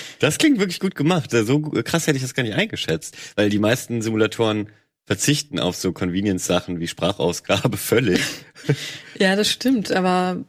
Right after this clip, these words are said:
Speaker 2: ich weiß nicht, ich hab bisher auch kein anderes Simulatorenspiel gespielt, wo ich hätte andere Leute hören können.
Speaker 1: Mhm.
Speaker 2: Aber Euro Truck Simulator bist du alleine.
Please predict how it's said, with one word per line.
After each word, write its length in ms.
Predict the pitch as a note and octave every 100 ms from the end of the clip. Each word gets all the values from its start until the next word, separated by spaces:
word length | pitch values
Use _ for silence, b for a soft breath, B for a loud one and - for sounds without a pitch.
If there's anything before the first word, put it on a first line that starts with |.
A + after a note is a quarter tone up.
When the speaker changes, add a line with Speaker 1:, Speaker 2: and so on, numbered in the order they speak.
| _
Speaker 2:
ich 160 | - G#3
weiß 100 | A#3+
nicht, 60 | G#3+
ich 60 |
hab 200 | G#3 G#3
bisher 320 | - G3 A3+ G#3+
auch 140 | G3+
kein 240 | - G#3+
anderes 560 | G3 G#3 G#3 G#3+ - - -
Simulatorenspiel 720 | - G#3 G3+ A3 A3 A#3 G#3
gespielt, 280 | G#3 G#3+
wo 100 | G3
ich 200 | G3+ - - -
hätte 280 | G3+ G#3
andere 300 | F#3 G#3 G3+
Leute 260 | G3 F#3+ G3
hören 260 | G3+ A3+ F#3+
können. 380 | - D#3+ F3+ _ _ _ _
Speaker 1:
Mhm. 420 | G2 G#2 F2 F#2+ A2
Speaker 2:
Aber 160 | F#3+ F#3+
Euro 200 | F#3+ B3
Truck 220 | B3 A#3
Simulator 420 | - A3+ A3 A3 G#3+
bist 160 | -
du 40 | G#3
alleine. 520 | G#3 G3 E3+ D#3+